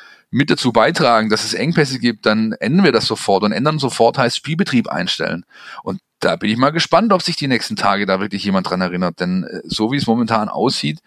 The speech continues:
äh, läuft es wirklich auf eine Situation raus, die sehr, sehr eng werden könnte. Noch enger als die Nummer, äh, in den U S A gerade drüben zwischen unserer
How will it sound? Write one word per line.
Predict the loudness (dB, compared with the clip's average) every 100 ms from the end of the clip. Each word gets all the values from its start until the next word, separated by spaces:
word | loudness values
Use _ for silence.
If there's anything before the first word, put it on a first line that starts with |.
| -20 -20 -20 _
äh, | -6 -4 -6 _ -20 -8
läuft | 2 4 6 4
es | 0 2
wirklich | 0 0 -2 -2
auf | -2
eine | -2
Situation | 0 2 2 0 -2
raus, | 0 -2 -2
die | -4
sehr, | -2 0 2
sehr | 2 2
eng | 0 2
werden | 2 2
könnte. | -2 0 0 0
Noch | 0 0
enger | 0 2 2
als | 2 2
die | 0
Nummer, | 2 2 2 0
äh, | 2 2 4
in | 2
den |
U | 2 0
S | 2
A | 0
gerade | 2 2 0
drüben | 0 -2 -2
zwischen | -4 -2 -2
unserer | -2 -4 -2 0 0 -2